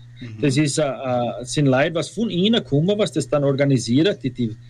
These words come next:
Speaker 2: die Praktikum am Tag machen dann. Das sind nicht einmal wir, die das machen,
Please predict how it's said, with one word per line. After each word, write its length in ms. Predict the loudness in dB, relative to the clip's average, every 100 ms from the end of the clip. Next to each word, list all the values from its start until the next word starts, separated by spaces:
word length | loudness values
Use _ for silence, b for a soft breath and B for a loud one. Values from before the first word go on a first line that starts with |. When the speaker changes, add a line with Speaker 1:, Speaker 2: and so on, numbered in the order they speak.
| -12 -8
Speaker 2:
die 60 |
Praktikum 680 | -6 -2 -2 -2 -8 -4 0
am 180 | 0 0
Tag 320 | 0 0 0
machen 320 | -2 0 0 0
dann. 200 | -2 -2 B B B -10
Das 120 | -4 0
sind 120 | 2
nicht 140 | 2
einmal 300 | 0 -2 0
wir, 220 | 2 2
die 180 | 0 0
das 180 | -2 -2
machen, 280 | 0 0